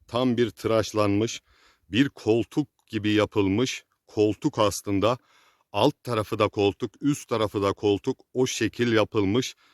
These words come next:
ve yön olarak da bu yönde araştır diyor. Şöyle bir bakalım isterseniz. Görüyor musunuz? Üst tarafı.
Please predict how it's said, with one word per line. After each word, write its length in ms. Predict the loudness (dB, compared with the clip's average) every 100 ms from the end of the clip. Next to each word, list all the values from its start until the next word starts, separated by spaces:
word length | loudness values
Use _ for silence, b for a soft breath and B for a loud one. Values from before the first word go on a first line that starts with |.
| _
ve 120 | -2 0
yön 300 | 2 4 4
olarak 480 | 2 2 0 -2
da 160 | -6 -8 _ _
bu 240 | -10 -2 2
yönde 340 | 4 2 2
araştır 640 | 2 2 0 -2 -6 -4
diyor. 280 | -2 -2 -2 -8 -12
Şöyle 360 | -4 0 2
bir 140 | 0 0
bakalım 440 | 0 0 -2 -2
isterseniz. 640 | -4 -6 -6 -6 -8 -10 -12 b b b b b b
Görüyor 220 | -2 0
musunuz? 540 | 2 0 -2 -4 -4 -8 b b b b b b b -20 b b b b
Üst 280 | -4 -4 2
tarafı. 500 | 4 4 4 0